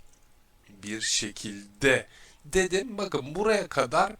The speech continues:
bu promptu verip çizdirebilirim. Ama olayı daha da derinleştirebilmek için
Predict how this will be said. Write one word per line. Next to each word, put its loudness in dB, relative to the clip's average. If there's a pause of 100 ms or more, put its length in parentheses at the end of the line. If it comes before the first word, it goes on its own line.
bu -6
promptu 0
verip -2
çizdirebilirim. 2 (140)
Ama 4 (580)
olayı 4
daha 4
da 0
derinleştirebilmek 0
için -4